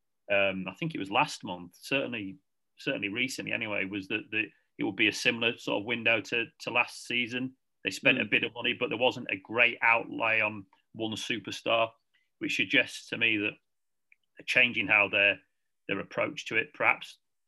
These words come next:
Speaker 1: you know, the Kante and Mahrez, when they were less of that calibre, would have said, but also to feed people through from the academy, because they simply can't go and, go and get a Jack Grealish for eighty or ninety million pounds. If, if Grealish was, was perhaps t-, twenty, thirty million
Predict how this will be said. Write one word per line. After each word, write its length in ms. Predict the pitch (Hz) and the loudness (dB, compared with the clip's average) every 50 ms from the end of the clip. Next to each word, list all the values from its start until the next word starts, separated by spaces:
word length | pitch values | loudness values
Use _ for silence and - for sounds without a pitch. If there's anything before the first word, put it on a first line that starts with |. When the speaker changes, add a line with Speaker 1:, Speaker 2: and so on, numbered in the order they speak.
| _ - | _ -10
Speaker 1:
you 100 | 101 101 | -6 -4
know, 160 | 101 104 98 | -4 -4 -4
the 60 | - 98 | -6 -8
Kante 500 | - - 110 107 101 - - 113 107 104 | -2 -2 -2 -2 -2 -6 -4 -2 -2 -2
and 160 | 98 98 98 | -4 -4 -6
Mahrez, 380 | 101 104 107 104 107 104 98 | -4 -2 -2 -2 -2 -2 -2
when 100 | 101 101 | -4 -6
they 120 | 98 104 101 | -2 -2 -2
were 100 | 104 104 | -2 0
less 220 | 104 110 - - | -2 -2 -4 -2
of 40 | 107 | -4
that 140 | 107 107 - | -4 -4 -2
calibre, 360 | - 120 104 98 95 104 104 | -4 -4 -2 -2 -2 -4 -6
would 100 | 98 101 | -2 -4
have 100 | 95 - | -4 -4
said, 200 | - 110 104 92 | -2 -4 -4 -4
but 100 | - 107 | 0 0
also 460 | 110 113 113 110 - - 107 104 101 95 _ _ _ _ _ _ _ _ | 0 0 0 -2 -4 -4 -2 -2 -2 -4 _ _ _ _ _ _ _ _
to 100 | - 101 | -10 -10
feed 280 | - - 117 110 - - | -2 0 0 0 0 -2
people 260 | - 107 95 104 95 | -6 -6 -6 -6 -10
through 240 | - - 110 101 95 | -8 -6 -6 -6 -6
from 180 | - 101 98 | -6 -8 -4
the 80 | 95 95 | -4 -4
academy, 460 | 98 - - 123 120 117 107 98 95 | -4 0 2 2 2 2 0 -2 -2
because 380 | 92 98 95 - 113 101 - - _ _ _ _ _ - | -2 -4 -2 -2 -2 -2 -2 -8 _ _ _ _ _ -4
they 80 | - - | -4 0
simply 340 | - 139 117 104 - 117 | 2 0 0 2 -2 -2
can't 420 | 98 - 131 123 120 110 - - - | 0 2 4 4 4 4 2 0 2
go 180 | 120 110 113 107 | 2 4 4 4
and, 200 | 107 104 98 95 - _ _ _ _ _ _ _ _ _ _ - | 0 -2 -4 -8 -12 _ _ _ _ _ _ _ _ _ _ -4
go 120 | 120 113 107 | -2 -2 0
and 100 | 95 98 | 4 4
get 120 | 131 131 | 4 4
a 60 | 110 | 4
Jack 240 | 104 - 110 - 98 | 4 2 0 0 0
Grealish 380 | - 113 101 95 95 95 - - | -2 0 2 2 2 0 -2 -4
for 180 | - 104 104 - | -6 -6 -2 2
eighty 300 | 107 107 101 95 - 104 | 2 2 2 2 -2 -4
or 40 | 101 | -4
ninety 300 | 101 98 95 95 - - | -2 -2 -4 -6 -6 -8
million 340 | 95 95 95 95 92 87 85 | -8 -4 -2 -2 -2 -2 -4
pounds. 300 | - 110 98 95 87 98 | -4 -4 -4 -4 -4 -6
If, 80 | 104 - - | -6 -6 -4
if 120 | - 107 - - | -6 -6 -2 2
Grealish 300 | 127 117 110 104 98 - - | 2 4 4 4 2 0 -2
was, 200 | 110 107 95 95 - 120 | -4 -4 -4 -4 -8 -8
was 140 | 107 95 95 _ | -8 -8 -8 _
perhaps 320 | - - 113 - - - - _ - | 0 0 0 0 0 -10 -20 _ -16
t-, 120 | - - _ - | -18 -16 _ -10
twenty, 320 | - 135 113 104 - 110 | -4 -4 -2 -2 -2 -4
thirty 360 | 98 - 120 113 104 - 120 | 0 2 2 2 2 0 -4
million 560 | 107 110 110 110 110 107 104 101 98 98 98 | -2 0 0 2 2 2 2 0 -6 -12 -14